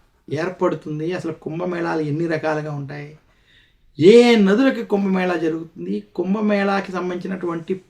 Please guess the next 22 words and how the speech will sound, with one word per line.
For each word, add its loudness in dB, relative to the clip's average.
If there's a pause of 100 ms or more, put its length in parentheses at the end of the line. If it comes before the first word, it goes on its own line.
పౌరాణిక 2
కథ -8
ఏమిటి, -6
దాని -8
విశిష్టత -8
ఏమిటి -8 (1000)
అనేటువంటి -2 (120)
ఈ -6 (320)
ప్రతి -4
అంశాన్ని -2
జ్యోతిష్ 2
శాస్త్ర 0
ప్రకారం -4
కూడా -6
మనం -8
తెలుసుకుందాం. -6 (420)
కుంభమేళా 6
అనేది 2 (160)
చాలా 2
ప్రత్యేకమైనది. 0 (1800)
కుంభమేళా 4
మనకి 0